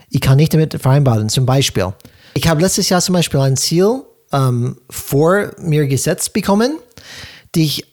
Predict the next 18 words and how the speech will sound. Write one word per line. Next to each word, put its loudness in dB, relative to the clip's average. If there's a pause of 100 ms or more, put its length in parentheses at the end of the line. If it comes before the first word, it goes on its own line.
(300)
A, 2 (220)
nicht -2
dabei 2
war. 2
Ich -2
sagte, -2
„Nee, 2
das, -2
so 2
akzeptiere -2
ich -2
den 0
Ziel 2
nicht, -2
weil 2
das 0 (240)
A, 2
unmöglich 0